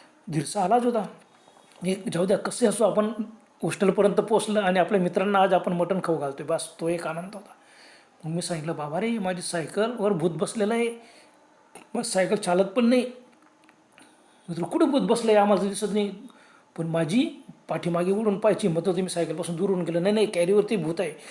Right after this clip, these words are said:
मी बघत नाही, मी बघत नाही." "बघा, तुम्हाला कसं काय दिसत नाही ते?" मग मित्राने पाहिलं, "अरे, कॅरीवरती चादरीचा गठ्ठा आहे." एकाने तो चादरीचा गठ्ठा काढला. एक म्हणे, "भूत कुठे?" मग म्हणे, "माझी सायकल चालू देत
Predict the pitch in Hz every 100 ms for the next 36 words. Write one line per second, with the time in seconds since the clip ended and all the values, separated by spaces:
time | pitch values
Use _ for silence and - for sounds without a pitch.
0 | - - 233 220 202 196 262 220 202 202
1 | 196 226 - - - - - 226 185 220
2 | 226 202 202 202 208 - - 254 226 214
3 | 202 202 190 - - _ _ _ _ _
4 | 170 170 175 180 180 185 208 - 165 165
5 | 185 185 185 170 180 180 175 190 170 156
6 | 190 220 226 202 175 175 262 233 190 185
7 | 214 - - 170 180 170 170 175 165 185
8 | 165 165 190 185 156 131 - _ - -
9 | _ 190 175 185 165 202 208 214 185 190
10 | 190 196 202 - 170 165 190 185 202 208
11 | 226